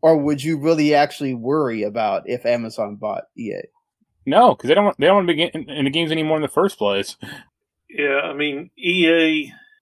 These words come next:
Speaker 3: E A is already seen as a big corporate, an evil corporation. I don't think Amazon buying the evil corporation <laughs> is really gonna change people's opinion of 'em, and at least
Speaker 1: Right.
Speaker 3: at first, it's gonna probably spur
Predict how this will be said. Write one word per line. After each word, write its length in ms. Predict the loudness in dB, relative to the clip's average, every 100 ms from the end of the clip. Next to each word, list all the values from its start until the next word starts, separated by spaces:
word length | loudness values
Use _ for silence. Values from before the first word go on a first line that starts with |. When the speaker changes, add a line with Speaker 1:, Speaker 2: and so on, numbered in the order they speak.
| _ _ _
Speaker 3:
E 220 | -4 -2
A 220 | 2 2 2
is 120 | 0
already 240 | -2 -2
seen 360 | -4 -4 -4 -4
as 120 | -4
a 60 | -4
big 320 | -2 -2 -4
corporate, 600 | -4 -2 -2 2 2 0 _ _ _ _ _ _ -6
an 160 | -4
evil 380 | 0 0 -2 -4
corporation. 600 | 0 0 0 0 0 -4 _ -12
I 480 | -6 -6 -6 -4 0
don't 180 | 0 -2
think 240 | -6 -4
Amazon 520 | -4 -4 0 0 0
buying 480 | 4 4 2 -2 -8
the 100 | -12
evil 380 | -10 -8 -6 -6
corporation 600 | -4 -2 -2 -2 -2 -6
<laughs> 0 |
is 140 | -6
really 220 | -2 -2 -2
gonna 260 | -4 -4 -10 _ _ _ -6
change 340 | -2 -2 -4
people's 320 | -10 -8 -6
opinion 460 | -6 -4 -4 -4 0
of 180 | 0 0
'em, 220 | -6 -8
and 320 | -12 -12 -14 _ _ _
at 100 | -4
least 200 | -2 0
Speaker 1:
Right. 120 | -2 -2
Speaker 3:
at 100 | -2
first, 360 | -2 -2 -6
it's 100 | -8
gonna 400 | -8 -6 -6 -8 _ _ _ _ _ _
probably 280 | -2 0 0
spur 580 | -4 -4 -2 -2 -6 -10